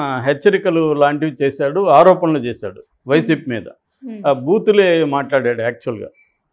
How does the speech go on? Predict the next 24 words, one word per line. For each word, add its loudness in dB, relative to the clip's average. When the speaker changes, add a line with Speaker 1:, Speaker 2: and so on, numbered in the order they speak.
Speaker 1:
Maybe 2
అతనికి, -2
ఆ, -2
తనను 0
పోలీసు 0
వాళ్ళు 0
ఇలా 4
ఇబ్బంది 0
పెడుతున్నారన్న -2
కోపంలోంచి -4
కావచ్చు. 0
దాంతో 2
అతను 4
ఏం 0
మాట్లాడాడంటే, 2
అసలు -2
నన్నేమి 0
పీక్కోలేక 0
నా-, -2
అని -6
ఇంకా -2
కొన్ని -4
బూతులు -2
మాట్లాడాడు. -8